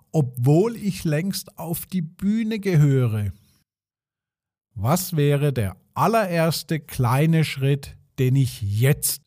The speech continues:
tun kann? Denk nicht nur darüber nach, bring es in Bewegung,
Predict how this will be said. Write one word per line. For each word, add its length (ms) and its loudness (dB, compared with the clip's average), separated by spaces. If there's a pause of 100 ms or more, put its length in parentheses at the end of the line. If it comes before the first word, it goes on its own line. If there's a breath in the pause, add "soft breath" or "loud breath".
tun 300 2
kann? 380 -4 (2000)
Denk 320 0
nicht 240 -2
nur 160 0
darüber 380 -2
nach, 420 -8 (220)
bring 260 2
es 160 -2
in 140 -2
Bewegung, 680 -2